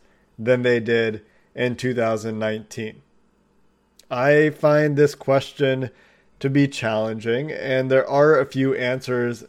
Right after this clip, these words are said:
that jump out. One is Geno Atkins is a guy who could continue to suffer the effects of aging and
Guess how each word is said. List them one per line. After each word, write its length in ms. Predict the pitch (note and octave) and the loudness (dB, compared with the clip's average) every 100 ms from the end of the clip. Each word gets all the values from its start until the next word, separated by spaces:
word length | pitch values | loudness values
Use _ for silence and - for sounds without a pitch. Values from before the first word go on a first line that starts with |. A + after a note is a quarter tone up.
| - | -4
that 200 | B2 A2 | -4 -2
jump 320 | A#2 A#2 A2+ | -2 -2 -4
out. 280 | G#2 G2+ A#2+ | -8 -8 -4
One 480 | B2 D#3+ C3 B2+ B2+ _ _ _ | 6 6 6 2 -8 _ _ _
is 460 | - B2 B2 B2 - _ _ - | -2 2 2 0 -6 _ _ -18
Geno 380 | A2+ C#3 E3 D3+ | -4 0 4 4
Atkins 640 | C3 C3 C3 B2 - - _ _ _ | 4 2 0 -6 -14 -20 _ _ _
is 160 | C3 C3 | -10 -4
a 80 | B2 | 0
guy 280 | B2 A#2+ | 2 2
who 200 | A2 A#2 | 0 -4
could 180 | A#2 A#2+ | -6 -6
continue 680 | B2 A#2+ - D3+ C#3+ A#2+ A2 | -6 -6 -2 -2 0 -2 -6
to 200 | - A#2+ | -6 -10
suffer 440 | - D3 C3 A#2+ | -2 0 0 -2
the 160 | A2+ A2+ | -2 -4
effects 580 | A2 - B2 A2 - - - _ _ - | -6 -4 -4 -4 -14 -20 -20 _ _ -4
of 220 | C3 A#2+ | -2 -2
aging 680 | D3 C#3 B2 A2+ G#2 G#2+ G#2 _ | 0 0 0 -2 -4 -8 -16 _
and 640 | A#2+ A#2 A2+ A2+ - - | 0 0 0 -8 -12 -18